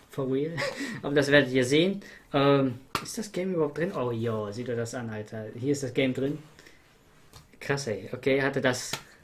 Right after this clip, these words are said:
wohl seitdem, wann hat er das zuletzt gespielt? Ich hab keinen Plan, Alter.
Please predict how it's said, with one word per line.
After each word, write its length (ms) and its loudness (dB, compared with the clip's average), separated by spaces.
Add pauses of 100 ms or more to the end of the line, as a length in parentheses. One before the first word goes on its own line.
(120)
wohl 200 4
seitdem, 680 2 (120)
wann 120 -6
hat 100 -4
er 60 0
das 180 -10
zuletzt 320 -2
gespielt? 280 -4
Ich 140 -4
hab 120 -8
keinen 300 -6
Plan, 240 -14 (260)
Alter. 320 -8